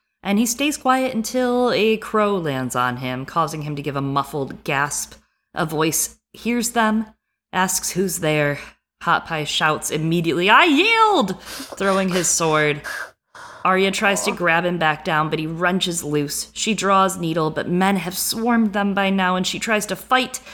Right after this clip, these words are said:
Speaker 1: and bite, but a man knocks her back, calling her a fierce one. They talk above her, while she lies hurting, her ears ringing.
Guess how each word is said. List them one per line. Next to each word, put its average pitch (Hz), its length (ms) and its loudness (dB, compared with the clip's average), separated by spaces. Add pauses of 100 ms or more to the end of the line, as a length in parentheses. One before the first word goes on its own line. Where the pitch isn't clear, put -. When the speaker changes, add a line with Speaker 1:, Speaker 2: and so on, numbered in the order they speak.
(140)
Speaker 1:
and 185 300 -2
bite, 196 540 0
but 180 120 -4
a 220 40 -4
man 185 400 0
knocks 220 380 -2
her - 140 -8
back, 135 500 -4 (300)
calling 196 320 0
her 165 120 0
a 120 60 2
fierce - 480 -4
one. 104 280 -2 (400)
They 196 120 0
talk 226 280 2
above 156 300 0
her, 123 380 -4
while 147 120 -6
she - 140 -8
lies 147 400 0
hurting, 139 440 -2
her 139 240 -4
ears 165 420 0
ringing. 131 500 -4